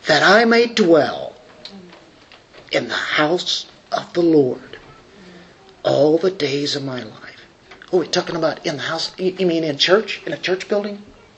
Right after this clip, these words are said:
No. Dwelling in the presence of Christ. And he's saying here, "All the days of my life." That's even right now.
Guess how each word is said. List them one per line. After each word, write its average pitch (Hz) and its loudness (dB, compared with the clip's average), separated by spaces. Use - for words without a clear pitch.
No. - -20
Dwelling 147 -2
in - -16
the - -16
presence 180 -2
of - -16
Christ. - -6
And 175 0
he's 240 0
saying 254 4
here, 220 2
"All 220 2
the 240 2
days 214 -2
of 185 0
my 156 -2
life." 170 -4
That's 285 6
even 233 4
right 208 4
now. 202 0